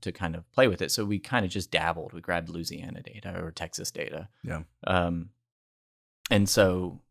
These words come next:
Speaker 1: what it evolved to now is it's a foundation. Our data is a foundation of everything we do, and the platform sits on top of it. Um, and so it's evolved from being a tool to now, like, our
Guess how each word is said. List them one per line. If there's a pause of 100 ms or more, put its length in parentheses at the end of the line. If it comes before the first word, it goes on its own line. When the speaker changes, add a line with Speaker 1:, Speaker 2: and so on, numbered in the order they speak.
(200)
Speaker 1:
what
it
evolved
to
now
is
it's
a
foundation.
Our
data
is
a
foundation
of
everything
we
do,
and
the
platform
sits
on
top
of
it. (720)
Um, (800)
and
so
it's
evolved
from
being
a
tool
to
now,
like,
our